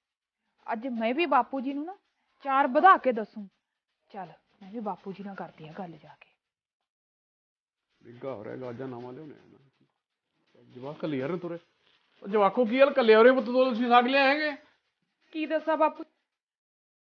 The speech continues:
Speaker 1: ਆ ਤੁਸੀਂ ਤਾਂ ਕਹਿੰਦੇ ਸੀਗੇ ਉਹਨਾਂ ਦੇ ਸਾਗ ਤੋੜ ਲਿਆ ਖੇਤ ਚੋਂ ਜਾ ਕੇ।
Speaker 2: ਹਾਂ, ਮੈਂ ਕਿਹਾ ਭਾਈ।
Speaker 1: ਤੇ ਜਦੋਂ ਮੈਂ ਉਹਨਾਂ ਦੇ ਸਾਗ ਤੋੜਨ ਗਈ ਤੇ
Speaker 2: ਹੈਂ?
Speaker 1: ਮੈਨੂੰ ਤਾਂ ਦੱਸ ਦਿਨ ਨੂੰ ਵੀ ਸ਼ਰਮ
Speaker 2: ਨਾ,
Speaker 1: ਆਉਂਦੀ ਆ
Speaker 2: ਦੱਸੋ
Speaker 1: ਬਾਪੂ
Speaker 2: ਮੈਨੂੰ,
Speaker 1: ਜੀ।
Speaker 2: ਕੀ ਗੱਲ, ਦੱਸ, ਕੀ ਕਿਹਾ ਤੁਹਾਨੂੰ ਉਹਨੇ?
Speaker 1: ਉਹ ਕਾਲਾ ਸੀਗਾ ਉਹਨਾਂ ਦਾ
Speaker 2: ਹਾਂ।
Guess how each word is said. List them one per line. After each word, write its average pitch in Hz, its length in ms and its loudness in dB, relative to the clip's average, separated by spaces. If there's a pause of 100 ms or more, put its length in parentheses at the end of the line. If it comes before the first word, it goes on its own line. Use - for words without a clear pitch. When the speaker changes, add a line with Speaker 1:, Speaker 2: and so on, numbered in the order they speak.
(600)
Speaker 1:
ਆ 302 80 -12
ਤੁਸੀਂ 311 320 -6
ਤਾਂ 320 120 2
ਕਹਿੰਦੇ 311 300 -2
ਸੀਗੇ 349 220 0
ਉਹਨਾਂ 339 240 -2
ਦੇ 370 140 0 (340)
ਸਾਗ 302 200 8
ਤੋੜ 311 300 0
ਲਿਆ 339 140 8
ਖੇਤ 330 340 0
ਚੋਂ 320 120 -4
ਜਾ 294 160 -2
ਕੇ। 285 140 -8
Speaker 2:
ਹਾਂ, 214 300 6
ਮੈਂ 226 140 4
ਕਿਹਾ 226 200 0
ਭਾਈ। 247 280 2 (360)
Speaker 1:
ਤੇ 339 60 -6
ਜਦੋਂ 330 280 8
ਮੈਂ 320 120 0
ਉਹਨਾਂ 339 180 0
ਦੇ 392 80 4
ਸਾਗ 311 260 6
ਤੋੜਨ 330 360 2
ਗਈ 370 160 0 (560)
ਤੇ 320 140 -10
Speaker 2:
ਹੈਂ? - 640 -12
Speaker 1:
ਮੈਨੂੰ 339 160 0
ਤਾਂ 330 100 6
ਦੱਸ 277 200 8
ਦਿਨ 285 220 -8
ਨੂੰ 311 100 -4
ਵੀ 320 100 2
ਸ਼ਰਮ 311 160 6
Speaker 2:
ਨਾ, 185 60 8
Speaker 1:
ਆਉਂਦੀ 214 300 8
ਆ - 20 12
Speaker 2:
ਦੱਸੋ 285 160 8
Speaker 1:
ਬਾਪੂ 240 120 10
Speaker 2:
ਮੈਨੂੰ, 247 180 6
Speaker 1:
ਜੀ। - 60 0
Speaker 2:
ਕੀ 247 200 4
ਗੱਲ, 262 180 10
ਦੱਸ, 233 200 8
ਕੀ 254 160 4
ਕਿਹਾ 277 180 8
ਤੁਹਾਨੂੰ 277 260 2
ਉਹਨੇ? 330 140 0
Speaker 1:
ਉਹ 349 160 4
ਕਾਲਾ 320 380 8
ਸੀਗਾ 320 320 2
ਉਹਨਾਂ 339 200 0
ਦਾ 240 160 6
Speaker 2:
ਹਾਂ। 269 160 -4